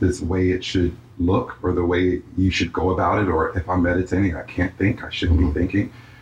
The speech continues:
Speaker 1: So I think there's that ego judgment that shows up.
Speaker 2: Right.
Speaker 1: So a lot of times we think it should look and feel a certain way.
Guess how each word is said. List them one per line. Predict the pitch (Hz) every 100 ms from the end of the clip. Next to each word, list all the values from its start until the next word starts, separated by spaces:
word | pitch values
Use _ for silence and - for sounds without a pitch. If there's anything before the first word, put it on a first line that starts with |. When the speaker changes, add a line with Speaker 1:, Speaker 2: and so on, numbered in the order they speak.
| _
Speaker 1:
So | -
I | 98
think | 104 -
there's | 98 90 87 -
that | 90 -
ego | 92 90 82
judgment | 78 - 98 107
that | - 92
shows | 101 104
up. | 104 - -
Speaker 2:
Right. | 87 - -
Speaker 1:
So | - 95
a |
lot | 92 98 -
of | -
times | 104 92 90 90 - - - -
we | 101
think | - 101 101
it | - -
should | 90 80
look | 92 -
and | 85
feel | - 85
a | 90
certain | - 95 90
way. | 95